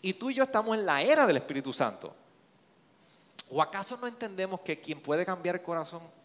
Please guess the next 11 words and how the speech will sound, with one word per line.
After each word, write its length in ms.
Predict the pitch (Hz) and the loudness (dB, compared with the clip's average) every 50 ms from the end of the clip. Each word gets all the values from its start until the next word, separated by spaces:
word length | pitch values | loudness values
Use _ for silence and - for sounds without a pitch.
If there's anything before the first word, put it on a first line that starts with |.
| _ _ _ _ _ _ _ _ _ _ _ _ _ _ _ _ _ _ _ _ _ _ _ _ _ | _ _ _ _ _ _ _ _ _ _ _ _ _ _ _ _ _ _ _ _ _ _ _ _ _
quién 200 | - - 147 156 | -12 -10 -10 -10
es 80 | 170 | -10
que 100 | 165 - | -8 -6
lo 100 | 190 170 | -8 -6
cambia? 320 | 165 - 104 95 92 80 - _ _ _ _ _ _ _ _ _ _ _ _ _ _ _ _ _ _ _ _ _ _ _ _ _ _ | -6 -8 -10 -10 -12 -18 -18 _ _ _ _ _ _ _ _ _ _ _ _ _ _ _ _ _ _ _ _ _ _ _ _ _ _
¿Cómo 180 | - 156 190 247 | -4 -2 0 0
era 120 | 240 247 | 0 0
que 100 | 247 233 | -2 -2
Jesús 320 | 208 185 175 - - 185 180 | -4 -4 -6 -6 -6 -6 -2
le 120 | 170 151 | -2 -2
decía? 520 | 139 131 123 - - 151 156 139 110 101 | -2 -2 -4 -6 -6 -6 -6 -6 -6 -8